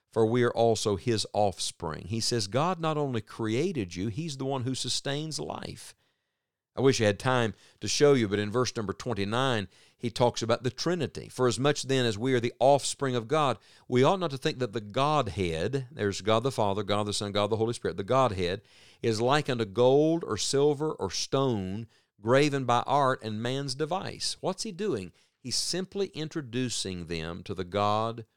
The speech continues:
who created the world. That's where we have to start. Let's begin with creation. God made us. God put us here.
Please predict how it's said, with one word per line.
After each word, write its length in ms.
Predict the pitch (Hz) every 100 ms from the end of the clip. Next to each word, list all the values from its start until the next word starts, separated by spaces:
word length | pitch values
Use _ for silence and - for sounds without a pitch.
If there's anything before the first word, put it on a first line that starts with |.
| _ _ _ _ _
who 80 | 113
created 720 | - - 98 90 98 95 98
the 80 | 95
world. 500 | 85 82 - - - _ _ _ _ _ _ _
That's 360 | 95 139 160 160
where 80 |
we 120 | 143 123
have 120 | 117
to 100 | 113
start. 340 | - - - -
Let's 240 | 127 147 -
begin 420 | 165 120 139 151
with 160 | 156
creation. 720 | - 165 127 92 85 - 76 - 104
God 280 | 107 104 92
made 300 | 92 85 76
us. 240 | - -
God 400 | 92 87 143 120
put 180 | - 175
us 180 | 113 -
here. 240 | 60 -